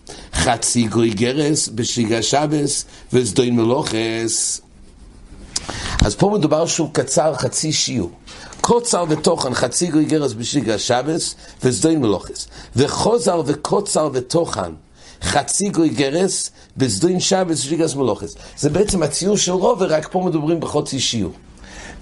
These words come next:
בציור של רבא מדובר בשיעור שלם, גוי גרס, קוצר וטוחן, בשיג השבס וסדום מלוכס, ואחרי זה בשיעור שלם של קוצר וטוחן וגוי גרס,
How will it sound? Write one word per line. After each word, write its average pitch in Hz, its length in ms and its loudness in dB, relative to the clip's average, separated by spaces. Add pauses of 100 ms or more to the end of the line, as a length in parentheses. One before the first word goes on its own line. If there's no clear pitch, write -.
בציור 185 260 2
של 156 140 0
רבא 139 280 2
מדובר 117 300 4
בשיעור 120 400 0
שלם, 110 400 2
גוי 92 220 0
גרס, 95 640 0
קוצר 104 380 0
וטוחן, 95 420 -2 (540)
בשיג 117 360 2
השבס 113 360 2
וסדום 113 240 0
מלוכס, 87 460 -2
ואחרי - 280 0
זה 120 120 0
בשיעור 131 400 -2
שלם 113 420 2
של 98 160 -4
קוצר 131 400 0
וטוחן 107 440 0
וגוי 95 240 2
גרס, 104 400 0